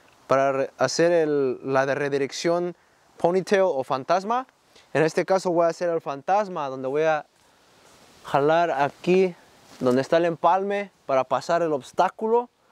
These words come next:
Y aquí ahora lo que hago acá, vamos a hacer, vamos a capturar todo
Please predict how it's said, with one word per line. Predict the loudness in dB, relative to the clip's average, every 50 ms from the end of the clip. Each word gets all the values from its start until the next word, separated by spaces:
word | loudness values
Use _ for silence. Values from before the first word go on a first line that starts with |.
| _ _ _ _ _ _ _ _ _ -2
Y | -2
aquí | -2 -2 0 0 2 2 4
ahora | 2 2 0 0 0 2 2
lo | 0 -2
que | -2 -2 0
hago | 0 0 0 0
acá, | -2 -2 -2 -2 0 0 0 0
vamos | -2 -8 -10
a | -10
hacer, | -4 -2 -2 0 0
vamos | 0 -2 -4 -4 -2
a | -2 -2 -2 -2 -6 _ _ _ _ -20 -20 -20 -20 -20 -20 -20 -20 -20 -20 -14 -6
capturar | -6 -6 -2 0 0 0 0 0
todo | 0 0 2 2 0 0 -4